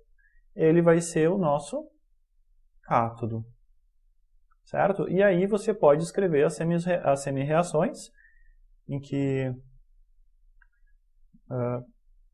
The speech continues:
cobre zero, no primeiro eletrodo, né, no ânodo,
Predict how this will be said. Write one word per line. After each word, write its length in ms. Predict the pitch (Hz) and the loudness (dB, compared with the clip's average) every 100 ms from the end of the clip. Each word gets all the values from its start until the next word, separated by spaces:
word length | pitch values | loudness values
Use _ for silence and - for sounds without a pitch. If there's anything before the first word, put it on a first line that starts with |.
| _ | _
cobre 440 | - 117 113 117 | 4 6 6 4
zero, 540 | 113 123 120 123 262 - - - _ _ _ _ _ _ _ _ _ _ - - - - - - - - _ _ - | 0 0 2 2 0 -4 -14 -20 _ _ _ _ _ _ _ _ _ _ -20 -20 -20 -20 -20 -20 -20 -20 _ _ -14
no 120 | 120 | -10
primeiro 360 | 113 117 110 120 | -4 0 2 2
eletrodo, 560 | 135 139 127 156 247 | 0 0 2 2 2
né, 100 | 139 | -2
no 160 | 110 104 | -2 -2
ânodo, 380 | 107 147 233 | -2 -2 -6